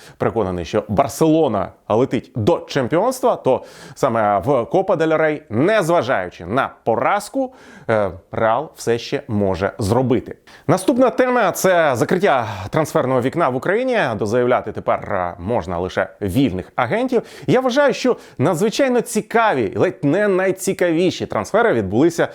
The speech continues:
ось так на прапорці, наприкінці, е, самого трансферного вікна. Решат Рамадані, е, прийшов до київського Динамо, дев'ятнадцятирічний македонський опорник. Ну, я не буду казати північно-македонський, ми всі розуміємо, що це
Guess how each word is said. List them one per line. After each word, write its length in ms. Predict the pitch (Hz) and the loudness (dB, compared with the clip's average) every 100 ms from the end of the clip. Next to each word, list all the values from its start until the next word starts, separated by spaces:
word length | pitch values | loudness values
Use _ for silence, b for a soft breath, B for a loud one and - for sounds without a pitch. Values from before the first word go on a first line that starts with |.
| B B | B B
ось 120 | 127 | 0
так 240 | 160 - | 0 -2
на 240 | 104 175 180 B B - | 0 0 -2 B B 0
прапорці, 760 | 165 - 147 - 196 156 - | 0 0 -8 -2 -2 -2 -2
наприкінці, 920 | 113 165 165 143 135 139 - 185 156 B B 143 | -2 -2 0 -4 0 -2 0 0 0 B B -4
е, 160 | 113 104 | 0 0
самого 440 | 123 123 131 110 - | 0 0 2 0 0
трансферного 540 | 127 - 147 127 120 | -2 0 0 0 -2
вікна. 420 | 110 120 151 117 - B B B | -2 -2 0 -2 -4 B B B
Решат 400 | 135 196 285 277 | 0 2 0 0
Рамадані, 840 | 196 180 202 208 196 185 185 226 226 | 0 2 2 2 2 2 2 2 0
е, 260 | 127 127 120 | 0 -2 -2
прийшов 420 | 127 - 196 135 | -4 0 0 0
до 160 | 151 | -2
київського 460 | - 170 139 - 127 | -2 0 0 0 0
Динамо, 320 | 120 147 185 | 2 2 0
дев'ятнадцятирічний 1200 | 113 120 135 113 - 123 - 120 131 170 - 143 | 0 0 -2 -2 2 0 2 0 0 0 -2 -2
македонський 640 | 107 110 101 123 123 - 120 | -2 -2 0 0 0 0 0
опорник. 520 | - 135 98 92 - | 2 0 0 -10 -6
Ну, 120 | 170 107 | -6 -4
я 100 | 95 | -4
не 80 | 98 | -2
буду 160 | 95 | -2
казати 320 | 95 92 85 | 0 -2 -2
північно-македонський, 920 | 92 113 98 82 - 87 113 220 214 95 | -2 -2 0 -2 -6 -4 0 -2 -2 -2
ми 80 | 101 | -2
всі 160 | - | 0
розуміємо, 460 | 90 85 143 180 101 | -2 0 0 0 -2
що 160 | - | -6
це 160 | 87 | -4